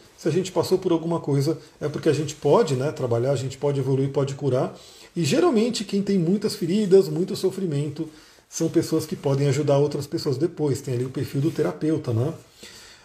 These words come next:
A Vênus também vai fazer uma conjunção com o Sol, lindíssima, né? A Vênus casime com o Sol, uma conjunção ali onde a gente pode realmente ter ali uma clareza muito grande do nosso relacionamento, dos nossos valores,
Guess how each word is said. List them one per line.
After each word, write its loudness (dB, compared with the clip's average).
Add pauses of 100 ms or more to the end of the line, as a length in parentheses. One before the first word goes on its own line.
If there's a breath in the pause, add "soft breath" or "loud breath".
A -2
Vênus 4
também 4
vai 2
fazer 2
uma 2
conjunção 0
com -6
o -4
Sol, 4
lindíssima, 0
né? -2
A 0
Vênus 0
casime 0
com -6
o -8
Sol, -4 (340 loud breath)
uma -6
conjunção 0
ali 0 (260 loud breath)
onde -2
a 0
gente -2
pode 0
realmente 2
ter 0
ali 0
uma -2
clareza 4
muito -6
grande -2 (400 soft breath)
do 4
nosso -2
relacionamento, -4
dos -4
nossos -2
valores, 0